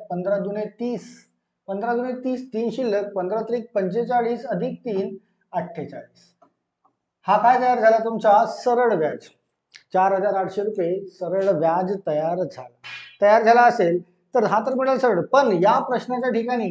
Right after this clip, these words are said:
या सरळ व्याज ठिकाणी जर रास किती असा प्रश्न असता, सरळ व्याज ठिकाणी रास किती जर असा प्रश्न असता, तर रास काय बोलते आपली? रास बरोबर मुद्दल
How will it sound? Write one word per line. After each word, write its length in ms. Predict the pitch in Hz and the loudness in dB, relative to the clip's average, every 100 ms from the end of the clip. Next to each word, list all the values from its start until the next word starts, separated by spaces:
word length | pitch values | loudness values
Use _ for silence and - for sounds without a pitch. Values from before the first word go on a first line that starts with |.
| 165 | -2
या 140 | 202 220 | -2 -2
सरळ 360 | 190 180 226 | -4 -6 -4
व्याज 220 | 226 233 226 | -2 -2 -4
ठिकाणी 500 | 220 - 202 175 185 - _ _ 151 | -4 -4 -2 -4 -6 -12 _ _ -6
जर 200 | 208 240 254 214 | -2 0 -2 0
रास 580 | 196 220 262 277 - 285 285 | 2 4 4 2 0 -6 -6
किती 260 | 233 277 | -6 -4
असा 220 | 240 - 240 | -4 -2 -6
प्रश्न 380 | 220 185 190 | -6 -10 -10
असता, 240 | 165 - - _ _ _ _ _ _ _ _ _ _ _ _ _ | -14 -14 -20 _ _ _ _ _ _ _ _ _ _ _ _ _
सरळ 220 | 175 185 208 | -4 0 4
व्याज 220 | 202 196 | 4 4
ठिकाणी 340 | 196 214 220 | 2 2 2
रास 400 | 202 175 202 208 | 6 8 8 4
किती 420 | - 220 202 202 160 | -4 -4 -2 -2 0
जर 220 | 208 214 | 0 0
असा 180 | 180 214 | 0 -2
प्रश्न 380 | 214 196 - 220 | -2 -6 -2 -4
असता, 420 | 220 - 170 165 165 | -2 0 2 2 0
तर 80 | 151 | 0
रास 280 | 170 208 - | 2 2 0
काय 160 | 226 | -2
बोलते 220 | 226 233 240 | -2 -2 0
आपली? 300 | 233 247 - - _ _ _ _ _ _ 135 | 0 -2 -8 -10 _ _ _ _ _ _ -2
रास 640 | 180 220 196 185 208 - _ _ _ | 2 4 6 4 0 -8 _ _ _
बरोबर 840 | 139 165 170 220 220 190 175 185 220 _ _ _ | -8 -4 -2 -2 -4 -4 -4 -4 -10 _ _ _
मुद्दल 560 | 139 165 196 208 247 | -8 -6 -6 -2 -2